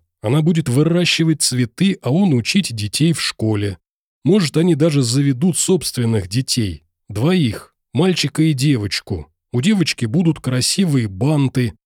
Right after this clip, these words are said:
и огромные синие глаза, а у мальчика непослушные вихры, и он будет предводителем всей улицы. Мысли были глупыми, но такими солнечными, что Лил казалось, будто она очутилась в раю.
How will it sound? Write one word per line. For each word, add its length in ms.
и 80
огромные 560
синие 400
глаза, 680
а 140
у 60
мальчика 580
непослушные 840
вихры, 600
и 80
он 180
будет 320
предводителем 840
всей 340
улицы. 600
Мысли 380
были 260
глупыми, 680
но 100
такими 380
солнечными, 960
что 280
Лил 240
казалось, 560
будто 420
она 240
очутилась 800
в 100
раю. 540